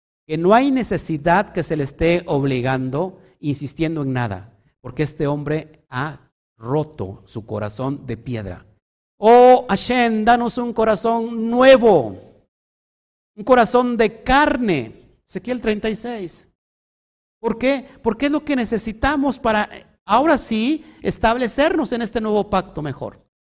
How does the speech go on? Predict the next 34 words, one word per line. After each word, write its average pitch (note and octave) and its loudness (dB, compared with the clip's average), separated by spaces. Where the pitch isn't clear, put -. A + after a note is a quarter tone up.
No G#3 4
con A#3 0
diferentes D#3+ 0
leyes, C3 -2
no D#4 0
con G#3 0
diferentes F3 -4
normas, C3+ -4
sino G3 -2
con G3+ 0
las G3 0
mismas, A3+ 0
pero F3 0
lo F3+ -2
que F#3 -6
cambia B3 0
y E3+ -12
que A#3 0
es D#4+ -4
mejor, B3 0
que F3+ -6
el G3+ -4
hombre A3+ -2
ha F#3+ -2
transformado E3 -2
su - -14
corazón E3+ -6
de D3 -4
piedra F3 -2
en D3 -4
un D3+ -6
corazón C#3 -8
de A#2+ -10
carne. F#2 -12